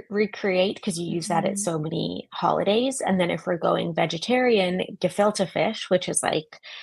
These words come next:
Speaker 1: a very
Speaker 2: Yes.
Speaker 1: specific dish that we eat on Passover. Many people hate it. I grew up get, eating homemade gefilte fish that was super rich in my own family's tradition and story. But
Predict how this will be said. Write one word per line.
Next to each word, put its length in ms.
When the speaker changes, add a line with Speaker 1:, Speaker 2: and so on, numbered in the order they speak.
Speaker 1:
a 100
very 340
Speaker 2:
Yes. 160
Speaker 1:
specific 260
dish 280
that 160
we 60
eat 140
on 160
Passover. 680
Many 260
people 300
hate 240
it. 180
I 140
grew 240
up 100
get, 160
eating 380
homemade 560
gefilte 440
fish 260
that 180
was 160
super 280
rich 280
in 80
my 160
own 180
family's 400
tradition 480
and 100
story. 520
But 220